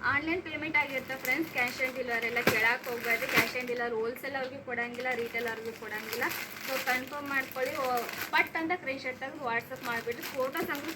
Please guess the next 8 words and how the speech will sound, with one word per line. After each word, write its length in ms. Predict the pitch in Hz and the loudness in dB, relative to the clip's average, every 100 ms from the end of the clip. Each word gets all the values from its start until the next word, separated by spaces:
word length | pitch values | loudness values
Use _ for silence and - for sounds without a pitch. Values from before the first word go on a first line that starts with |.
| 233 | 4
ದಯವಿಟ್ಟು 520 | - 262 302 349 370 349 | 4 4 -2 -4 -4 -4
ಹೇಳ್ತೀನಿ, 400 | 294 262 269 285 | -2 -2 -2 -2
ಫೋಟೋಸ್ 520 | 320 254 247 269 262 | -2 -2 -4 -4 -4
ಅಂದ್ರೆ 160 | 254 254 | -2 -2
ಕೇಳಕ್ಕೆ 600 | 254 240 247 269 285 262 | 0 0 2 2 0 0
ಹೋಗ್ಬೇಡ್ರಿ. 360 | 247 254 254 | -2 -2 -6
ಫೋಟೋಸ್ 540 | 302 - 262 311 320 320 | -6 -4 -2 -2 -2 0
ಹಾಕೋದ್ರಾಗ 540 | 269 262 294 277 277 | -2 -2 -6 -4 -4